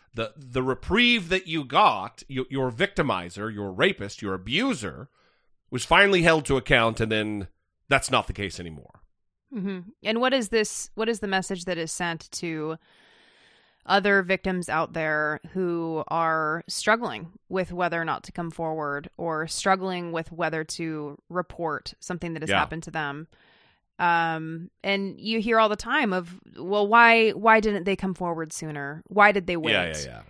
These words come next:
Speaker 2: Why, why this? Why that?" Well, this is why.
Speaker 1: This is exactly, I mean, this is it. It, it's gotta be stifling.
Speaker 2: Yeah.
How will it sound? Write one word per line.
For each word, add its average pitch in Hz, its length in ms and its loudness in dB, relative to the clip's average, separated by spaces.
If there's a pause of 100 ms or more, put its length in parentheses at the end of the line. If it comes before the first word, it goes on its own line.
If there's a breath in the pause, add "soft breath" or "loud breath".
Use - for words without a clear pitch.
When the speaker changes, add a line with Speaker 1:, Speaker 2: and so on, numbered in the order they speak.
(100)
Speaker 2:
Why, 214 300 8
why 220 320 8
this? 160 360 -2
Why 196 240 6
that?" 117 340 -2 (420)
Well, 330 180 4
this 453 180 0
is 320 140 4
why. 143 480 0 (440)
Speaker 1:
This 160 120 -8
is 156 60 -2
exactly, 139 540 2
I - 40 0
mean, 151 140 0
this 196 180 4
is 190 180 2
it. - 300 -2 (400)
It, 190 180 0
it's 175 120 -6
gotta 214 200 6
be 175 80 2
stifling. 151 880 0 (180)
Speaker 2:
Yeah. 349 320 -4